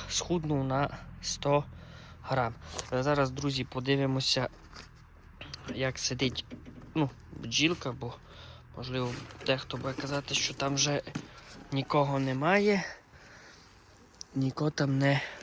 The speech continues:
живе. Бачимо, клуб сидить. Ось так. Все гарно,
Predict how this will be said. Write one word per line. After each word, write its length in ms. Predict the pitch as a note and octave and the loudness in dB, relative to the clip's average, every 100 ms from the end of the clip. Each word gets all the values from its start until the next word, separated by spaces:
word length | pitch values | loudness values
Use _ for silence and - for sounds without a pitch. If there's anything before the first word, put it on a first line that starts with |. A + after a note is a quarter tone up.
| - | -6
живе. 460 | C3+ C3+ B2+ B2 B2 - - - - - - - - - - - - - - - D#3 | 2 2 4 0 -2 -6 -8 -12 -14 -18 -14 -14 -16 -20 -18 -14 -14 -14 -8 -6 -2
Бачимо, 500 | C3+ B2+ C3+ C3 C3 - - - - - - - - - - - | 0 4 4 4 -4 -6 -6 -6 -2 -2 -2 -4 -6 -6 -6 -2
клуб 280 | C#3 C3 | -4 -2
сидить. 680 | - - B2 E3+ A3 - - - - - - - - - - - - - - - - - - - - - - - - | -2 -2 0 2 2 0 -6 -8 -18 -20 -20 -20 -20 -20 -20 -20 -20 -20 -20 -20 -20 -20 -20 -20 -20 -20 -20 -16 -12
Ось 200 | C3 - | -4 -4
так. 360 | - - F3 F3 - - - - - | -4 -6 -4 -6 -8 -14 -16 -20 -12
Все 300 | - - B2 C3 | -8 -6 -8 -8
гарно, 480 | C#3+ E3 E3 D#3 | -4 -4 -2 -4